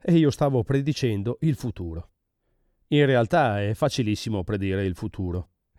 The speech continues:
Basta prendere un mazzo di carte apposite e leggerle alla persona di cui state predicendo il futuro,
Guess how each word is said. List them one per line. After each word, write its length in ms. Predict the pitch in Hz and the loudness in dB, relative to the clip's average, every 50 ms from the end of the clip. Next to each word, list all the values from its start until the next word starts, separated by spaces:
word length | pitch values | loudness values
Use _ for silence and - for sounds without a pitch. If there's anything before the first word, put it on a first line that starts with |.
| _ _ _ _ _ _ _ _ _ | _ _ _ _ _ _ _ _ _
Basta 380 | - 185 180 175 - - 160 147 | 2 4 4 4 4 4 2 4
prendere 360 | - 160 165 170 160 160 151 | 4 4 2 4 4 4 4
un 120 | 147 139 | 4 4
mazzo 240 | 139 151 151 - - | 4 2 2 0 0
di 100 | 156 202 | -2 -4
carte 480 | 220 - 240 175 117 98 - - 120 - | 0 0 0 0 0 -2 -4 -6 -6 -4
apposite 760 | - 131 131 - - 151 131 107 85 107 113 - - 226 - _ _ - - | -2 -4 -4 0 2 2 2 2 0 -2 -4 -4 -6 -8 -10 _ _ -8 0
e 240 | 440 285 175 156 | 2 4 4 6
leggerle 580 | 151 151 165 170 139 - 180 180 160 170 196 196 | 6 6 4 4 4 4 2 2 2 2 0 0
alla 260 | - 143 139 135 131 113 | 0 0 2 2 2 0
persona 540 | - 139 147 143 - 240 233 214 165 120 - | 0 0 -2 0 0 0 0 0 0 -2 -2
di 100 | - 165 | -4 -6
cui 180 | 170 - 165 123 | -4 -2 -2 -2
state 260 | - - 120 104 113 | -2 -2 -4 -4 -4
predicendo 500 | - 117 113 131 139 - 123 98 90 104 | -4 -4 -6 -6 -4 -4 -4 -4 -2 -4
il 100 | 110 107 | -4 -4
futuro, 480 | - - 113 - 156 156 107 90 87 | -4 -6 -6 -4 -4 -2 -2 -4 -6